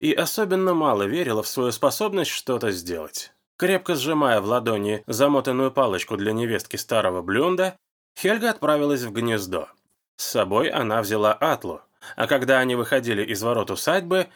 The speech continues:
их догнал Равнир. "Возьмите и меня", попросил он. Даг не взял меня в поход, так, может быть, с тобой, Хельга Ручеек, мне больше повезет? Странно. Атла выразительно пожала плечами.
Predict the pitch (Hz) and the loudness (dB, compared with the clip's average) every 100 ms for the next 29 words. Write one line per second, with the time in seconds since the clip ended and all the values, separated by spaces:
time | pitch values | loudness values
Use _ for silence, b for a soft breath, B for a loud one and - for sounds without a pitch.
0 | b _ 170 214 170 156 117 107 107 107 | b _ -2 -2 -2 -2 0 2 2 0
1 | 113 110 95 95 78 - _ - 117 113 | 0 0 0 -6 -10 -16 _ -2 2 2
2 | 107 104 131 143 180 214 170 - 110 110 | 2 -2 0 0 0 -2 -2 -4 -2 -2
3 | - 101 98 107 78 - _ _ _ - | 0 -4 -2 -4 -4 -14 _ _ _ -4
4 | 147 147 139 156 147 139 127 123 120 117 | 2 2 2 0 0 2 2 2 -2 -2
5 | 135 117 147 170 - _ _ 135 143 135 | -2 -2 -2 -4 -6 _ _ -4 2 2
6 | 123 120 120 117 - 139 127 185 233 - | 2 -2 -2 -2 0 2 2 0 -2 -2
7 | 120 104 104 101 - 104 98 - 120 127 | -2 0 0 0 0 0 -2 -2 -4 -2
8 | 110 131 165 - 98 120 139 101 78 - | -2 0 -2 -2 -4 -2 -2 -4 -8 -12
9 | _ _ _ - - 165 101 87 90 - | _ _ _ -12 -4 0 0 0 -4 -6
10 | - _ _ 120 110 110 110 104 107 151 | -10 _ _ 0 2 0 2 2 0 -2
11 | 175 160 123 104 113 107 107 - 98 80 | -4 0 0 2 0 -2 -6 -2 -4 -4